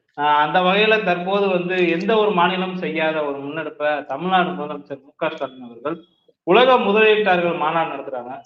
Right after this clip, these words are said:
கிட்டத்தட்ட பல்லாயிரக்கணக்கான பேர்கள் வந்து அதுல கலந்து கொள்ள இருக்கிறார்கள். பல்வேறு நபர்கள் வந்து முதலீடு செய்வதாகவும் அந்த கருத்து வருகிறது.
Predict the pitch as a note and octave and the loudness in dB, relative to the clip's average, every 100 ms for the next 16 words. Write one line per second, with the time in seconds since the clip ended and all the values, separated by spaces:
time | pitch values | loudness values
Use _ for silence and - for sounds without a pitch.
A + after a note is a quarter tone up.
0 | _ _ _ - D#3+ F3+ F3+ G3+ F#3 E3 | _ _ _ -6 -2 0 0 0 0 4
1 | G3 G3 G3 F3 F3 E3+ D#3+ D#3 C#3+ D#3 | 4 4 2 0 2 0 2 -2 -2 0
2 | E3 D#3+ D3+ C#3+ C#3+ D#3+ D3+ C#3 C3+ B2 | 0 0 -4 -4 -4 0 0 0 -6 -8
3 | _ C#3 E3+ D#3 D3 C#3 C3+ C#3 B2+ C3 | _ -4 -2 -2 0 0 -2 -2 0 0
4 | D3 D#3 D#3+ F#3 F#3 E3+ D3+ E3 D#3+ D3+ | 0 2 2 4 2 0 0 0 0 -6
5 | D#3+ D3+ E3+ F3+ F3+ F3+ D3 C#3 C#3 C#3+ | -6 0 2 4 2 0 -2 0 -2 -4
6 | D#3 C#3+ C3+ B2+ - _ _ - E3 F#3+ | -8 0 0 0 -10 _ _ 4 4 4
7 | E3+ C#3+ C#3+ D3+ D#3+ | 0 0 -2 -4 0